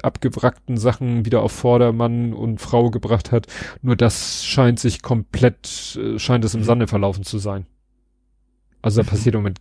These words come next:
Speaker 1: gar nichts.
Speaker 2: Ja.
Speaker 1: Bin ich gespannt.
Speaker 2: Dazu etwas passend. Ähm,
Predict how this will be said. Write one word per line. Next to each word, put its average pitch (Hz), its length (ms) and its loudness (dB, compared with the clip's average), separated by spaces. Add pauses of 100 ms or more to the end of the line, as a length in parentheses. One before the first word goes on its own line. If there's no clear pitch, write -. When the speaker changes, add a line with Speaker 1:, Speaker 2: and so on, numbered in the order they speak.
(120)
Speaker 1:
gar 110 220 6
nichts. - 480 -8 (880)
Speaker 2:
Ja. 120 280 0 (520)
Speaker 1:
Bin 139 100 -2
ich 170 120 -4
gespannt. - 440 -4 (1400)
Speaker 2:
Dazu 165 360 -4
etwas 170 360 -2
passend. - 520 -2 (300)
Ähm, 143 240 0